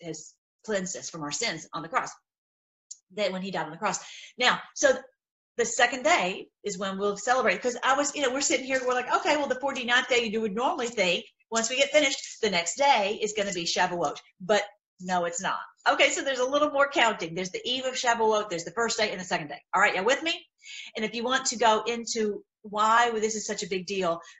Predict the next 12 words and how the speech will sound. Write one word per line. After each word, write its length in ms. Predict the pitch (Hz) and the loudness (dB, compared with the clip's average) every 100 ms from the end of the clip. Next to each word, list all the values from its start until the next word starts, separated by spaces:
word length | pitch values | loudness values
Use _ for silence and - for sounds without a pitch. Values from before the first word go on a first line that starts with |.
| - | -2
May 200 | 208 226 | 0 0
twenty-ninth 800 | - 247 240 262 302 156 160 - _ _ _ _ _ | -4 -6 -2 0 2 0 -4 -10 _ _ _ _ _
is 960 | 214 202 196 196 196 196 - - - _ _ _ | 2 2 2 0 -2 -2 -4 -12 -20 _ _ _
what 240 | 214 214 202 | -2 2 6
we 140 | 214 | 6
were, 140 | 202 202 | 4 2
what 140 | 208 | 0
we 40 | 208 | 2
were 80 | |
talking 320 | 208 214 202 190 | 4 2 2 0
about 280 | 170 165 - 196 | 4 4 2 -4
is, 320 | 185 - | -6 -6